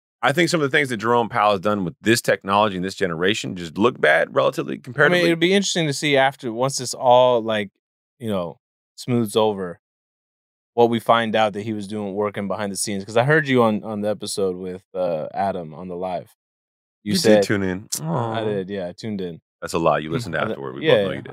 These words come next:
Speaker 1: did.
Speaker 2: I, I tuned in, though, initially, but then I was
Speaker 1: Okay.
Speaker 2: out.
Speaker 1: And then you did, you jumped
Speaker 2: Yeah,
Speaker 1: off
Speaker 2: I jumped off.
Speaker 1: 'cause you're a hater.
Speaker 2: But I listened to it after the fact, and you s-, and you, what you mentioned was, you know, the scariest part is the weekends.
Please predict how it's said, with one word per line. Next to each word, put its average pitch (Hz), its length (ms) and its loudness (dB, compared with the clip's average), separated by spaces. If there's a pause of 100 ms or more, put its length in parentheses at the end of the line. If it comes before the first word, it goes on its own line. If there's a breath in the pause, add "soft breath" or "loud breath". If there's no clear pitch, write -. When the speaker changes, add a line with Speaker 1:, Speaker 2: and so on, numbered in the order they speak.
(120)
Speaker 1:
did. - 120 -12
Speaker 2:
I, 98 40 -10
I 98 40 -8
tuned 113 280 -4
in, 135 140 2
though, 131 100 2
initially, 135 420 -2
but 98 140 -8
then 104 80 0
I 104 60 2
was 107 140 0
Speaker 1:
Okay. 113 60 2
Speaker 2:
out. 107 200 4 (140)
Speaker 1:
And 73 120 -18
then 71 60 -14
you 71 100 -14
did, 69 220 -10
you 78 80 -10
jumped 76 180 -2
Speaker 2:
Yeah, 104 80 6
Speaker 1:
off 73 140 4
Speaker 2:
I 82 120 -6
jumped 98 240 -10
off. 87 220 -2
Speaker 1:
'cause 76 100 -20
you're 76 120 -4
a - 20 -6
hater. 156 100 4
Speaker 2:
But 147 260 6
I 117 100 -4
listened 147 300 -4
to 143 100 0
it 131 60 4
after 131 240 2
the 110 60 -6
fact, 110 260 -4
and 107 100 -6
you 104 60 -8
s-, 104 140 -10
and 104 160 -8
you, 101 140 -8
what 101 260 -10
you 101 120 -10
mentioned 104 420 -6
was, 92 480 -10 (760)
you 98 80 -6
know, 92 40 -4
the 87 40 -4
scariest 165 480 2
part 101 180 4
is 87 80 -12
the - 80 -20
weekends. - 560 -14